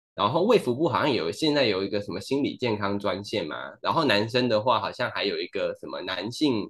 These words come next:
关怀专线啊，反正就是你自己上网去查，其实有很多就是叉叉线，然后就是那种四个号码的，其实打电话过去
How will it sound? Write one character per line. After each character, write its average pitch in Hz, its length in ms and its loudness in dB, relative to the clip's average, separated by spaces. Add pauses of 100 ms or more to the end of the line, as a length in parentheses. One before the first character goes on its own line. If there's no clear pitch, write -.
(120)
关 123 260 2
怀 73 220 -2
专 98 260 -4
线 101 320 -4 (200)
啊， - 120 -2
反 101 120 2
正 143 80 4
就 165 60 4
是 165 320 6
你 107 140 0
自 135 80 0
己 123 120 4
上 127 120 2
网 98 120 0
去 123 100 0
查， 95 240 -4
其 101 120 -4
实 104 40 2
有 104 160 4
很 95 160 -2
多 101 340 4 (540)
就 120 100 2
是 113 140 0
叉 104 180 0
叉 101 220 0
线， 104 220 0
然 80 100 -2
后 104 160 6
就 107 160 -2
是 98 180 2
那 110 80 4
种 73 140 -2
四 - 160 -2
个 92 120 -2
号 98 200 4
码 50 180 -10
的， - 240 -8
其 95 140 -10
实 101 60 -8
打 85 160 -2
电 98 120 -2
话 104 140 2
过 92 240 0
去 90 300 -8